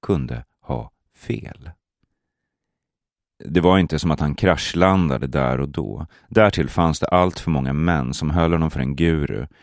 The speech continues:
men telefonen slutade ringa stup i kvarten och strömmen av inbjudningskort genom brevlådan tunnades ut. Tommy var fortfarande på topp,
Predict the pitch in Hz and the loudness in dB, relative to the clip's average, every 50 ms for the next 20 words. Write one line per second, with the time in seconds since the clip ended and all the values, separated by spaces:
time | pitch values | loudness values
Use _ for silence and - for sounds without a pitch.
0 | _ _ _ _ - 104 107 107 107 101 - 120 107 107 - - 110 110 107 101 | _ _ _ _ -2 0 2 2 2 2 2 2 2 2 0 0 2 2 4 4
1 | 90 82 78 - - 95 87 73 65 - - 92 92 87 85 80 67 65 67 - | 2 2 0 0 2 2 2 2 0 -2 -2 0 0 2 2 0 0 0 -2 -4
2 | - - 73 65 - - - - - - 87 80 - - _ - 87 90 87 - | -4 -4 -4 -4 -4 -6 -8 -10 -4 -4 -4 -4 -4 -8 _ -8 -8 -8 -8 -12
3 | - _ _ - - - - - 104 95 87 87 87 87 87 82 87 82 76 71 | -18 _ _ -8 -8 -2 2 4 6 6 6 4 4 4 4 2 2 2 2 2
4 | 67 71 71 65 64 73 69 67 - - - - 95 - - - 95 92 90 87 | 0 0 0 0 0 -2 -2 -4 -6 -6 -4 -4 -4 -4 -2 -2 0 0 2 2
5 | 87 92 80 65 57 53 64 67 69 76 71 73 73 76 - - 113 101 71 64 | 2 2 2 0 -2 -2 -2 -2 -2 0 -2 -2 -4 -6 -4 -4 -2 -2 -2 -4
6 | - - - - 55 50 - - - _ - - - _ _ _ _ _ _ _ | -6 -8 -8 -8 -8 -8 -10 -14 -20 _ -20 -20 -20 _ _ _ _ _ _ _
7 | _ _ _ _ _ _ _ - 110 101 95 95 85 80 95 98 101 - - 82 | _ _ _ _ _ _ _ 4 6 6 6 6 6 6 6 6 4 2 0 -4
8 | - - - 71 67 65 - - 69 - - - 117 120 - _ _ | -4 -4 -4 -4 -4 -4 -4 -6 -10 -10 -6 -6 -6 -6 -6 _ _